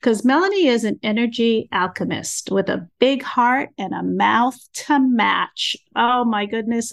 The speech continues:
a girl after my own heart. <laughs> She helps you accept what is, embracing your spiritual gifts in order to fulfill your purpose and authentically shine your light into the world. The word is used a lot,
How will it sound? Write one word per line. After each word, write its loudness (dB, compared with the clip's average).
a 0
girl 0
after -4
my -2
own 0
heart. 0
<laughs> -8
She 4
helps 2
you 2
accept -4
what -4
is, 0
embracing 2
your 2
spiritual -2
gifts 0
in 2
order 2
to -4
fulfill 0
your 2
purpose -2
and -4
authentically 0
shine -4
your 0
light 2
into -2
the -2
world. -4
The 2
word 4
is 2
used 2
a 2
lot, 4